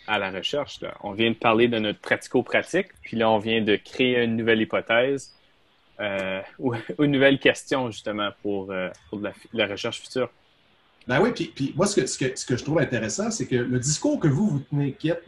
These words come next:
Speaker 2: vous, vous êtes dans la salle de classe. Je vous connais, je sais ce que, un peu ce que vous faites, là, c'est, vous me racontez ce que vous faites, puis c'est, ça va dans cette direction-là, c'est-à-dire de, les étudiants sont pas passifs, leur demander de, euh,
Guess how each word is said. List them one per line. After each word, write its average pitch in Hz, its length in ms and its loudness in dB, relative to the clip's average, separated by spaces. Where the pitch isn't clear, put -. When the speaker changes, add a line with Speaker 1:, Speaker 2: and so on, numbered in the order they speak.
Speaker 2:
vous, 156 280 2
vous 160 140 2
êtes 170 100 4
dans 160 80 -2
la 123 60 0
salle 147 220 0
de 131 80 0
classe. 110 480 -4
Je - 60 -20
vous - 60 -20
connais, 170 400 6
je 123 120 2
sais 156 280 4
ce - 120 -4
que, - 80 -2
un 104 100 0
peu 156 140 0
ce 147 80 -2
que 135 80 2
vous 104 100 2
faites, 190 320 2
là, 170 240 4
c'est, 113 240 -2
vous 104 160 -8
me 107 60 -12
racontez 131 400 0
ce 165 80 -4
que 127 80 -2
vous 104 80 -4
faites, 180 280 0
puis 120 120 -4
c'est, 113 220 -8
ça 135 140 4
va 180 160 6
dans 151 120 2
cette 139 200 0
direction-là, 120 720 -2
c'est-à-dire 113 480 -4
de, 120 260 -2
les 98 140 -6
étudiants 139 240 0
sont 135 160 0
pas 123 140 0
passifs, 160 500 0
leur 117 200 0
demander 120 480 0
de, 123 360 2
euh, 98 300 -10